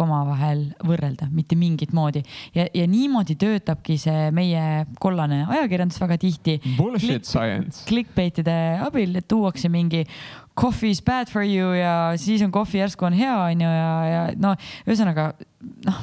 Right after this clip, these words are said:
Speaker 1: inimesed ei, ei süvene. Et see, see pinnapealsus on kohati väga destruktiivne.
Speaker 2: Seal on selliseid asju ka, et, äh,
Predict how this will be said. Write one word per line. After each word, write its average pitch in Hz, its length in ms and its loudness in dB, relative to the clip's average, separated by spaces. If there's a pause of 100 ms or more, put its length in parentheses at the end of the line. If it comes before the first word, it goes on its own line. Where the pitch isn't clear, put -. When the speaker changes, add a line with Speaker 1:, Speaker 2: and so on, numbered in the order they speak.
(260)
Speaker 1:
inimesed 254 420 2
ei, 170 300 2
ei 175 100 2
süvene. 156 560 0 (380)
Et 160 140 0
see, 175 140 2 (100)
see 175 80 0
pinnapealsus 175 720 0
on 156 80 2
kohati 156 560 0
väga 151 540 0 (180)
destruktiivne. 156 640 -2 (260)
Speaker 2:
Seal 123 220 0
on 110 100 -2
selliseid 110 400 -2
asju - 240 -2
ka, - 80 0
et, - 240 -4
äh, - 720 -4